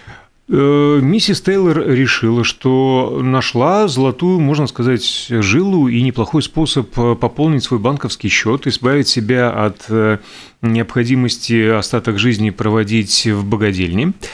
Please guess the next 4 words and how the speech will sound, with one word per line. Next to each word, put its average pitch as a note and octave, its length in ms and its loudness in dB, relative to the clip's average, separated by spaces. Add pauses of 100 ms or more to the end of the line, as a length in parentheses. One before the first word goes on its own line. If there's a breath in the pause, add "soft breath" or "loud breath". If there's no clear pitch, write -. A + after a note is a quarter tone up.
(680 loud breath)
И, G3 520 2
э, C#3+ 1040 2 (460)
в C3 180 -2
общем-то C3+ 960 0